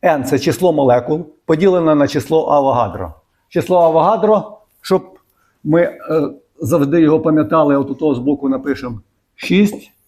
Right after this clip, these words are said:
нуль два помножити на десять у двадцять третьому степені. Так. Через молярну масу.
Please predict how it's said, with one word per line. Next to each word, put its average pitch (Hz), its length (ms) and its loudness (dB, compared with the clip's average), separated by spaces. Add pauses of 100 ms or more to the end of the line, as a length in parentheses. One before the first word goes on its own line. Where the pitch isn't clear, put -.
(120)
нуль 139 300 0 (420)
два 139 580 -4 (220)
помножити 147 680 -2 (300)
на 123 140 -4
десять 151 520 -4 (360)
у 131 60 -6
двадцять 117 540 -4
третьому 139 500 -2
степені. 92 560 -10 (1400)
Так. 107 360 -6 (3500)
Через 196 400 0
молярну 175 480 2
масу. 135 540 -2